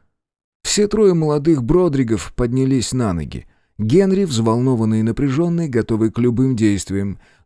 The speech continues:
Джон, внезапно выведенный из состояния задумчивости, казался растерянным. Джейн, бледная и встревоженная, стояла рядом с братьями, крепко сжимая руки.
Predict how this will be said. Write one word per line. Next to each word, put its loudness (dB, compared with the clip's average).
Джон, 2
внезапно 0
выведенный 2
из -4
состояния 0
задумчивости, 0
казался -4
растерянным. -6
Джейн, 0
бледная 2
и -4
встревоженная, -2
стояла -2
рядом -2
с -4
братьями, -2
крепко -2
сжимая 0
руки. -10